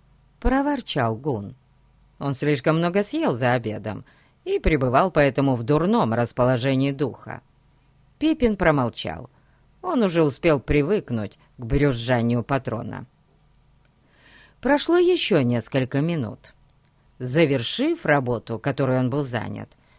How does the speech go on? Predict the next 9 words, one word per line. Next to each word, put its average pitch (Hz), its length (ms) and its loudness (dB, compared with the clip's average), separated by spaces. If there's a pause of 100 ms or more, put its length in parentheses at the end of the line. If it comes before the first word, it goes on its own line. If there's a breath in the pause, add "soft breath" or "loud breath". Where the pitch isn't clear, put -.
(280 soft breath)
Пиппин 147 380 0
поднялся. 220 800 -2 (2000)
"Это 233 720 6
вы 185 180 6
куда 160 520 2
же?" 110 340 -6 (560)
недовольно 160 920 0
осведомился 123 880 -4
Гун. 104 360 -10